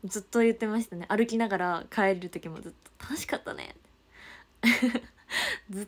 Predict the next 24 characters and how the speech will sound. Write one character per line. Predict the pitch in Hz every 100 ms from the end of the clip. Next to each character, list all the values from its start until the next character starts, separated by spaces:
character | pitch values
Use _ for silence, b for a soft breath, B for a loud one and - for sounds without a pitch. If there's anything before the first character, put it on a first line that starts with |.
| -
と、 | 214 - _
も | 208
う | 190
ず | 220
っ |
と | 240
言 | 240
っ | 233
て |
た。 | - 240
「楽 | - 311
し |
か | - -
っ |
た | 320
ね」。 | 370 359 339 339 _ _ _ _ B B B B B _ _ _ _ _ _ _ _ - B B B B _ _ _ _ _ _ _ _ _ _ _ _ _ _ _ _ _ _ _ _ _ _ _ _ _
あ | -
り | _ _
が | 226 -
と | - _ _ _ _ _ _ _ _ _ _ _ B B - -
う。 |
今 | 180
日 | 170
ね、 | 180 170 160